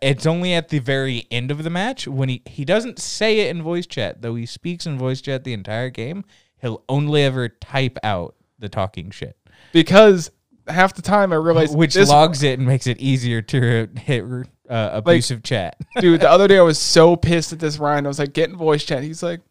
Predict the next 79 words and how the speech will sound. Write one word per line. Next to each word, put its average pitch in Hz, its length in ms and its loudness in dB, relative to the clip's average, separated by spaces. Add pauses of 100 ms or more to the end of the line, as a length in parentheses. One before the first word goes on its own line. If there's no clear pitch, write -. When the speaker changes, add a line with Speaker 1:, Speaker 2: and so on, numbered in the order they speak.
(300)
Speaker 2:
"Why?" 214 520 -2
I'm 170 160 -6
like, 156 220 -4
"Get 180 240 -2
in 175 160 -10
voice 170 260 -2
chat 151 180 -6
so 156 60 -8
I - 20 -8
can 139 100 -10
tell 151 180 -6
you 151 100 -4
what 156 140 -4
to 143 80 -2
do." 143 220 -6
And - 400 -20
he 151 80 -6
got 170 220 4
in 208 60 -10
voice 190 240 2
chat 156 260 -4
and 160 80 -6
he 160 60 -2
did 160 160 -4
so - 200 -2
much 196 180 -4
better 170 220 4
listening 156 380 -4
to 160 80 -12
me 143 120 -6
in 135 100 -6
voice 143 260 -6
chat 135 200 -8
'cause - 80 -14
he 165 60 -12
kept - 220 -8
fucking 156 280 -6
charging 160 440 0
in 143 260 -4
halfway 147 540 -2
to - 120 -14
the 160 60 -10
map. 151 160 -2
It's 143 80 -10
like, 143 100 -6
"What 160 160 -4
are 185 40 -2
you 208 80 0
doing? 202 240 2
I 131 40 -2
can't - 280 -10
heal 175 260 -6
you 156 180 -2
out 127 200 -2
there." 117 140 -10
He's 147 120 -12
like, 156 100 -8
"I 180 60 -2
need 208 200 -4
healing." 226 300 -4
I'm 147 60 -10
like, 143 160 -16
"Yeah. 220 220 -6 (440)
You're 165 120 -2
all 170 140 4
the 185 80 4
way 196 100 6
across 180 340 0
the 175 60 -12
map 156 220 -4
past 165 340 -6
five 156 240 -2
buildings. 139 420 -2
What 156 160 -4
do 160 60 0
you 151 100 2
want? 147 300 0
I'm 120 120 -12
Ana." 120 380 -4